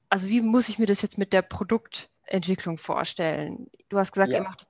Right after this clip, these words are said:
Speaker 1: euren Produzenten zusammen und ihr, wie ich jetzt mitbekommen hab, ihr habt euch auch schon so in die Thematik reinbegeben, welche
Speaker 2: Ja.
Speaker 1: Eigenschaften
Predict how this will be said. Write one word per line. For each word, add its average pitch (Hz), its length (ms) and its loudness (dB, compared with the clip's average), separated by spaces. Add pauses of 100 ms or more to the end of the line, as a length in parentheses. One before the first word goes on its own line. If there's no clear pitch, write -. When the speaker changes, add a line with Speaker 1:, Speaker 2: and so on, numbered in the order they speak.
(140)
Speaker 1:
euren 175 140 0
Produzenten 185 680 -4
zusammen 160 380 -2
und 165 200 -6
ihr, 175 300 0
wie 175 180 -8
ich 175 100 0
jetzt - 180 -2
mitbekommen 185 400 -4
hab, 180 160 -2
ihr 180 80 2
habt - 200 0
euch 170 200 -2
auch 170 100 -4
schon 175 200 -8
so 165 320 0
in 180 140 -8
die 175 80 -10
Thematik 175 460 -2
reinbegeben, 196 880 0
welche 180 240 0
Speaker 2:
Ja. - 0 -
Speaker 1:
Eigenschaften - 480 0